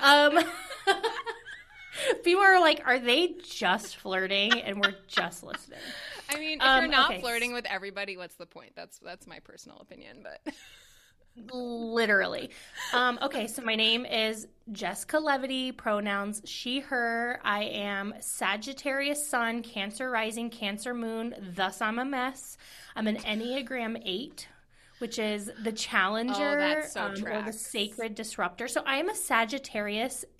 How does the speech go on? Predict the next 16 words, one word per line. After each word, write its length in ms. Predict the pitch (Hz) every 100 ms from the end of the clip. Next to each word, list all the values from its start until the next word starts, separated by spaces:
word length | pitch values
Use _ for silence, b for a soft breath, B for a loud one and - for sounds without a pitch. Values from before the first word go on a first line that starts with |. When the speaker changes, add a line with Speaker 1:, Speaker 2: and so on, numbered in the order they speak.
| -
Speaker 1:
Enneagram 560 | 208 208 208 214 208
eight, 260 | 180 185 -
so 220 | - 226
I'm 240 | - 190 220
a 60 |
fucking 460 | 220 - - 226 233
mess. 540 | 170 - - - - B B B B B
Um, 340 | - 202 196 214
very 320 | 214 202 247
intense, 460 | 294 311 - 220 226
Speaker 2:
And 100 | 240
Speaker 1:
but 60 | 262
Speaker 2:
we, 60 |
Speaker 1:
that 200 | 285 302 -
Cancer 300 | 214 208
Speaker 2:
okay, 120 | 247